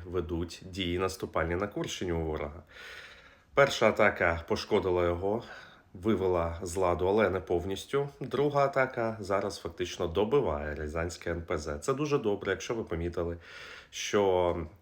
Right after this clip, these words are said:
Україна тепер насправді проводить політику з таку, знаєте, обламування глиняних ніг. І будемо так говорити, що невідомі дрони, які не, не, ну, невідомо звідки летять, невідомо звідки беруться,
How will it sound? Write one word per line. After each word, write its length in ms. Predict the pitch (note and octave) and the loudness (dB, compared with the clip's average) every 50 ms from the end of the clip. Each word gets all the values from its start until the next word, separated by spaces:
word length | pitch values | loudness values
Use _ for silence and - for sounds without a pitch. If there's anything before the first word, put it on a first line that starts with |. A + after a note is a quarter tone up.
| _ _ _ - | _ _ _ -8
Україна 840 | G2+ G#2+ - C3+ A#2 G#2+ G2 F2+ E2+ E2 D#2+ F2 F#2+ A2+ B2+ D3 - - _ _ _ _ _ _ _ _ _ _ _ _ - - - - | -8 -2 2 4 4 4 4 2 0 -2 -2 0 0 -2 -2 -4 -8 -16 _ _ _ _ _ _ _ _ _ _ _ _ -18 -18 -12 4
тепер 480 | - A#2 - - A2+ A2 G#2+ G#2 G#2 - - - - _ _ _ - | 4 4 6 8 8 8 8 8 6 2 -6 -16 -20 _ _ _ -4
насправді 800 | F#2 F#2 F2+ - - - G2+ G2+ G#2 G2 F#2+ F#2+ F#2+ F#2 F2 F2 E2+ E2+ - - - - - - - - - - _ _ _ _ _ _ _ _ | -4 -2 -2 -2 -4 0 4 4 4 4 2 0 0 0 2 0 -2 -8 -14 -18 -20 -20 -20 -20 -20 -20 -20 -20 _ _ _ _ _ _ _ _
проводить 640 | A2 A#2 A#2 A#2+ C3+ A#2+ A#2 A2+ - - - - - - _ _ _ _ | 4 4 6 6 6 4 4 2 2 0 -6 -10 -12 -18 _ _ _ _
політику 920 | - B2 A#2+ A2+ A2+ D3+ F3 - - C#3+ - - - B2+ B2 A#2 A2+ - - _ _ _ _ _ _ _ _ _ _ _ | 4 6 6 6 6 2 0 0 -2 -4 -4 -2 0 0 0 0 -2 -6 -14 _ _ _ _ _ _ _ _ _ _ _
з 160 | - - - | -16 -16 -16
таку, 460 | _ _ - A2+ - - B2 A2 G#2 | _ _ 0 0 2 2 2 0 2
знаєте, 520 | F#2 G#2+ A2 G#2+ G2 F2+ - G2 E2+ E2 - - _ | 4 4 4 4 4 4 2 0 0 0 -4 -2 _
обламування 680 | - G#2+ G2 A2+ C#3 D3+ C3 B2+ A#2 G#2+ G#2+ G2+ G2 F#2 | 2 2 4 6 6 6 6 4 4 4 2 2 2 0
глиняних 640 | F2+ E2+ G2 G#2+ G#2 G2 F#2 F2+ F2 F2 E2+ - - | -2 0 0 0 0 0 -2 -2 -2 -4 -4 -4 -6
ніг. 240 | E2 D#2 D2+ - - _ _ _ _ - - - - - - - - - - - - - - | -6 -6 -6 -8 -14 _ _ _ _ -16 -16 -14 -14 -14 -16 -16 -18 -18 -20 -20 -20 -8 -6
І 460 | A2 G2 F#2 F2+ F2+ F2+ F2+ F2 E2+ F2 - - F#2 F#2 | -4 -2 0 0 0 2 2 2 2 0 -4 -10 -8 -2
будемо 300 | A2 D3 C#3+ B2+ A#2 A#2 | -2 2 2 4 4 4
так 180 | A#2 A#2 G#2+ G2+ | 4 4 4 4
говорити, 420 | G#2+ A2 C3 D#3+ F3+ E3+ - A2+ | 2 0 2 2 0 0 0 -2
що 460 | - - - A2 G#2 G2+ F#2+ - - - | -4 0 2 4 4 6 4 2 0 2
невідомі 520 | G#2 A#2 A#2+ A2+ A#2+ A2+ C3 B2+ A#2+ A#2+ | 4 4 6 6 4 4 4 4 4 2
дрони, 460 | G#2+ A2 A#2 C#3+ D#3+ E3 C3 A2 G2 | 2 2 2 4 4 4 4 4 2
які 240 | F#2 E2+ - - F#2 | 2 0 -2 -4 -4
не, 120 | F2 F2+ F2+ | -2 -2 -4
не, 200 | F#2 A2 C#3 D#3 | -4 -4 -4 -4
ну, 180 | D#3+ B2 F2+ | -2 -2 -2
невідомо 500 | E2+ F#2 G#2+ B2+ B2 B2 A2 F#2+ F2 F#2 | -2 0 0 0 2 2 2 2 2 -2
звідки 400 | F2 F2+ F#2+ F#2 F2 - - F2 | -4 -4 -6 -6 -8 -6 -4 -2
летять, 380 | F2 F#2+ F#2 - A#2+ A#2+ - - | -2 -2 0 0 0 0 0 -2
невідомо 380 | E2+ E2+ E2 F2 F2 E2+ E2+ | -2 -2 -2 -2 -2 -2 -2
звідки 340 | E2 E2+ F2+ F2 - - F2+ | -2 -2 -4 -6 -4 -6 -4
беруться, 600 | E2 F2+ G#2 C3 F3 G#3 - - - A#2+ A2 G#2 | -2 -2 -2 -2 -2 -4 -4 -2 -2 -2 -2 -2